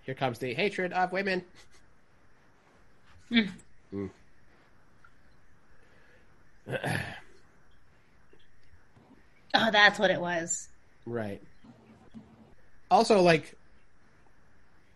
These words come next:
Speaker 1: like, why would they? <laughs> I always wonder why they bother to do that entire thing on the planet when they literally just beamed up here, put his hand on here, and the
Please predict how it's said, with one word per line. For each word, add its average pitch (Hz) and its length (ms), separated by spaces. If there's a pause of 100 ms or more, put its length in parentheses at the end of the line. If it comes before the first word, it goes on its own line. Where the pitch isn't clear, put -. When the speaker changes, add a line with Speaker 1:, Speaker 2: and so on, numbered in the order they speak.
(1200)
Speaker 1:
like, 196 180
why 202 180
would 254 140
they? 196 200 (380)
<laughs> - 440
I - 120
always 277 160
wonder 208 160
why 170 140
they 160 100
bother 143 240
to 139 80
do 135 60
that 127 140
entire 135 300
thing 127 180
on 120 160
the 123 80
planet 123 360
when 120 100
they 123 100
literally 151 380
just 135 220
beamed 131 240
up 120 120
here, 113 200
put 156 180
his 147 120
hand 147 220
on 127 140
here, 123 180
and 117 120
the 110 80